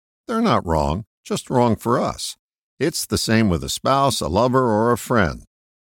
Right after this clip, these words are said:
You can find common ground with just about anyone, but finding common values is a rarer find.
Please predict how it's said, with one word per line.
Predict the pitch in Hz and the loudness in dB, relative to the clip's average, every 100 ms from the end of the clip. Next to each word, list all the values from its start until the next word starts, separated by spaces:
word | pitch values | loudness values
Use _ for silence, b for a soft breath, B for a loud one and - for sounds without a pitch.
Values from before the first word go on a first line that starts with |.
| _ _ | _ _
You | 147 208 | -2 0
can | 190 | 0
find | - 107 98 90 | 2 2 2 2
common | 120 127 123 | 0 2 2
ground | 98 95 95 98 | 2 2 2 0
with | 85 | -2
just | - 110 - | 0 0 0
about | 90 90 80 | 2 2 4
anyone, | 98 90 71 78 | 2 2 2 0
but | 76 | 0
finding | 95 156 175 135 | 2 2 2 0
common | 98 120 120 92 | 2 2 2 2
values | 113 127 135 135 107 | 2 2 2 0 -2
is | 110 82 | -4 -2
a | 80 | 0
rarer | 73 73 107 90 76 73 | -2 2 2 4 2 0
find. | - 92 78 67 69 | 0 0 0 -4 -12